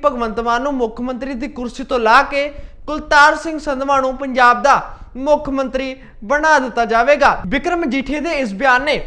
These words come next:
ਪੰਜਾਬ ਦੀ ਸਿਆਸਤ ਦੇ ਵਿੱਚ ਨਵੀਂ ਚਰਚਾ ਛੇੜ ਕੇ ਰੱਖ ਦਿੱਤੀ। ਇਸ ਦੇ ਬਾਰੇ ਹੁਣ ਜਦੋਂ ਆਮ ਆਦਮੀ ਪਾਰਟੀ ਦੇ ਰਾਜ ਸਭਾ ਮੈਂਬਰ ਸੰਜੇ ਸਿੰਘ ਨੂੰ ਇਸ ਦੇ ਬਾਰੇ ਪੁੱਛਿਆ ਗਿਆ ਤਾਂ ਉਹਨਾਂ ਨੇ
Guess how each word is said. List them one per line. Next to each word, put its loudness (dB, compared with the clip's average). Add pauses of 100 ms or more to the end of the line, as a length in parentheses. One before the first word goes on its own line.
(100)
ਪੰਜਾਬ 4
ਦੀ -2
ਸਿਆਸਤ -2
ਦੇ 0
ਵਿੱਚ 0 (320)
ਨਵੀਂ 0
ਚਰਚਾ 2
ਛੇੜ 0
ਕੇ 0
ਰੱਖ 2
ਦਿੱਤੀ। -4 (200)
ਇਸ -4
ਦੇ 2
ਬਾਰੇ 4
ਹੁਣ -2
ਜਦੋਂ 0 (320)
ਆਮ 4
ਆਦਮੀ 4
ਪਾਰਟੀ 4
ਦੇ 0 (260)
ਰਾਜ 4
ਸਭਾ 2
ਮੈਂਬਰ 0 (320)
ਸੰਜੇ -2
ਸਿੰਘ -6
ਨੂੰ -6
ਇਸ -2
ਦੇ -2
ਬਾਰੇ 4
ਪੁੱਛਿਆ -4
ਗਿਆ 2 (200)
ਤਾਂ -4
ਉਹਨਾਂ -2
ਨੇ 0